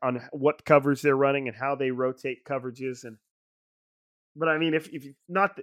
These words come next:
I mean, they were in the red zone, but if you're gonna talk about a guy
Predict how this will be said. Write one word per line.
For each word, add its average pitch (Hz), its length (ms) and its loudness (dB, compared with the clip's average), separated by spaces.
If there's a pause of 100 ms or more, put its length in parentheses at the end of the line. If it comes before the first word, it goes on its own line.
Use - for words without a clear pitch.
I 196 60 -2
mean, 220 140 2
they 247 80 8
were 214 160 10
in 208 80 10
the 175 80 6
red 156 240 8
zone, 110 240 2
but 120 140 -4 (140)
if 135 180 -10
you're 160 100 -6
gonna 175 160 0
talk 165 260 0
about 147 200 0
a 131 40 0
guy 139 380 4